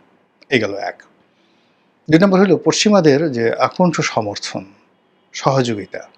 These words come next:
তাদের যে অ্যাডভার্টাইজমেন্ট, এগুলোর কারণে ডক্টর মোহাম্মদ ইউনূস মানুষ থেকে মহামানবে পরিণত হয়েছে। এবং তিনি আজীবন মানুষকে স্বপ্ন দেখিয়েছেন।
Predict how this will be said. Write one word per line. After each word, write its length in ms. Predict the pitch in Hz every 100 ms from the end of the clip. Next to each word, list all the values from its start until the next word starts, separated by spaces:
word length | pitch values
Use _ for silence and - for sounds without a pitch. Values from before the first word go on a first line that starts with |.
| _ _ _ _ _ _ _ _ _ _
তাদের 460 | - 139 160 135 196 - _ _ _ _ -
যে 400 | 131 113 104 101 -
অ্যাডভার্টাইজমেন্ট, 920 | 139 131 160 139 104 - 92 - - - -
এগুলোর 400 | 143 151 156 143
কারণে 440 | - 104 117 208 - _ _ -
ডক্টর 260 | 117 - 127
মোহাম্মদ 400 | 123 127 117 139
ইউনূস 260 | 110 - -
মানুষ 360 | 110 143 -
থেকে 220 | 123 -
মহামানবে 640 | 113 117 127 123 120 139 165 - _ _ _ _
পরিণত 360 | 139 113 101 -
হয়েছে। 300 | - 87 - - _ _ _ _ _ _ _ _ _ _ _
এবং 180 | 147 160
তিনি 440 | 156 202 202 131 247 _ _ _ _ _ _ _ _ _ - - -
আজীবন 420 | 123 131 170 214
মানুষকে 360 | 107 110 -
স্বপ্ন 380 | 151 - 131 131
দেখিয়েছেন। 580 | 101 95 - 101 - -